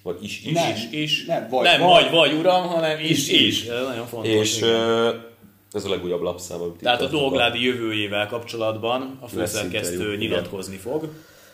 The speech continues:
Speaker 1: És, ö, hát most nem akarom itt magunkat fényezni, meg egy kicsit, ö, ilyen furán jön ki, hogy most magunkat dicsérem, hogy ez mennyire komoly ez a folyóirat,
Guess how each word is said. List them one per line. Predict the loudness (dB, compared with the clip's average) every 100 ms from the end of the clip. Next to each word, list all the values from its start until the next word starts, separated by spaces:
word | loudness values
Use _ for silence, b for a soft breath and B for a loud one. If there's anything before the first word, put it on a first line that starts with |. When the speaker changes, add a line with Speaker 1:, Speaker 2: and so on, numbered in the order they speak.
| -6
Speaker 1:
És, | -4 2
ö, | 4 6 6 4 -6 -20 -20 -14
hát | -8
most | 0 6
nem | 6
akarom | 8 6
itt | 6
magunkat | 4 6 2
fényezni, | 4 2 4 4 2 0 0
meg | 0
egy | 0
kicsit, | -6 -8 -2
ö, | 2 4 2 0
ilyen | -6
furán | -6 2 4 4
jön | 0
ki, | -4
hogy | -6
most | -4
magunkat | -4 -4 -4 -4
dicsérem, | -4 -2 0 0
hogy | 0
ez | 0
mennyire | -2 -2 -6
komoly | -2 0 2 2 2 B B B
ez | -2 4
a | 8 8 6
folyóirat, | 2 4 6 8 8 8 4